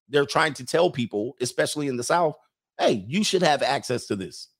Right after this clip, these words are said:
'cause they don't want you to be this. But at the same time, disproportionately, if you're saying this,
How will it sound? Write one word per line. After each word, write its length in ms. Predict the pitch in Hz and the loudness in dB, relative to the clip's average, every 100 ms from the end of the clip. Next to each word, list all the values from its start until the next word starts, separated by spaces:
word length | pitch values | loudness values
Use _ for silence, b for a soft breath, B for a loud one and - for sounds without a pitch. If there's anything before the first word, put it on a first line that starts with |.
| _ _ _ _ _ - | _ _ _ _ _ 6
'cause 280 | 170 110 120 | 6 6 6
they 200 | 175 294 | 6 8
don't 260 | 233 180 | 8 8
want 240 | 196 233 185 | 6 6 4
you 80 | |
to 80 | 143 | 0
be 160 | 113 120 | 2 0
this. 380 | 87 65 - - _ _ _ _ _ _ _ - | -2 -10 -16 -18 _ _ _ _ _ _ _ 2
But 140 | 175 | 4
at 100 | 170 | 4
the 80 | 147 | 2
same 240 | 165 165 | 0 2
time, 480 | 156 233 233 160 294 - _ | 4 4 4 -2 -6 -12 _
disproportionately, 680 | 147 143 135 127 139 139 135 | -4 -4 -2 0 0 0 -2
if 80 | 127 | -2
you're 120 | 135 | -2
saying 300 | 127 220 185 | 2 2 2
this, 220 | 127 127 | 0 -4